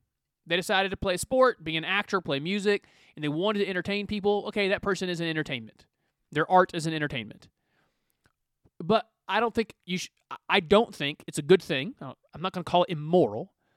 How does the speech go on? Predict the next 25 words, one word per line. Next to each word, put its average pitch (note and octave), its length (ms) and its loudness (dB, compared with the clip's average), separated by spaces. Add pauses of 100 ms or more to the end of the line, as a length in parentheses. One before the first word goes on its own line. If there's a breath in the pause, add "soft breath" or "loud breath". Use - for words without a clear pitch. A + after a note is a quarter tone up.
(380)
but F#3+ 80 -6
there's G#3+ 160 2
at G#3+ 60 -6
least B3 140 -2
some G#3+ 100 -4
ethical F#3+ 280 -2
questions F3 580 -2
to C#3 420 2 (380)
planning A3+ 440 -2
a B3+ 40 -2
prank C#3+ 460 -4
to - 160 -8
execute D#3+ 480 -6
it C3+ 120 -6 (200 soft breath)
so - 140 -2
that F3+ 120 0
you F3+ 120 -4
can G3+ 100 -10
get G#3 140 2
a G3+ 40 0
laugh D#3 360 0
at D#3+ 80 -8
someone D#3 320 0
else's C#3 240 -4
expense. - 540 -14